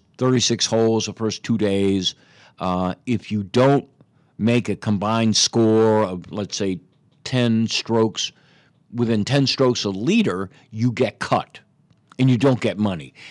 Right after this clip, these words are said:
Now, recently they've given a little bit of money, appearance money, but essentially if you don't make the cut, you're out, okay? And the P G A in March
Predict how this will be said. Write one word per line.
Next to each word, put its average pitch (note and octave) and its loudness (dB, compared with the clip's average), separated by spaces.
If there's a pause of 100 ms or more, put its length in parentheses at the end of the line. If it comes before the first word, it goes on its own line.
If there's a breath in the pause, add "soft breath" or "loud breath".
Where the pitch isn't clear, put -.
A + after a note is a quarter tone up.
Now, A#2+ 0
recently C3+ 0
they've A#2 2
given C3 2
a A2 -4
little C3 2
bit G#2+ -4
of G#2 -2
money, G2+ 0
appearance B2+ -2
money, F2+ -6 (240 loud breath)
but C3+ 0
essentially C3+ 0
if G#2 -4
you A#2 0
don't D#3 2
make D3 0
the B2+ -8
cut, G#3+ 0
you're B2 0
out, A2+ -2 (560 soft breath)
okay? B2+ -6 (420 soft breath)
And A#2+ 2
the A#2 -6
P F3+ -2
G D3 2
A B2+ 2
in B2 0
March D3+ 0